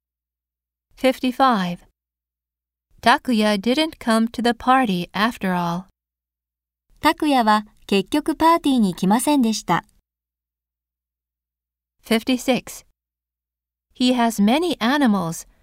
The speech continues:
Speaker 1: such as dogs, cats, rabbits, and so on.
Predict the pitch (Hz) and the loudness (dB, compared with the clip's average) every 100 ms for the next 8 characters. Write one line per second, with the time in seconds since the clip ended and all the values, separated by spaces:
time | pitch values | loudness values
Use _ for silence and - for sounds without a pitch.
0 | _ - 214 202 196 190 185 - 196 202 | _ -4 -2 -2 -2 -4 -4 -4 0 0
1 | 226 240 - _ _ - 208 202 226 - | -2 -6 -16 _ _ -6 -2 0 -2 -8
2 | - _ _ _ 220 214 214 233 - - | -20 _ _ _ 0 2 0 -4 -6 -16
3 | - 247 247 262 254 202 175 170 | -4 0 0 2 2 2 -2 -6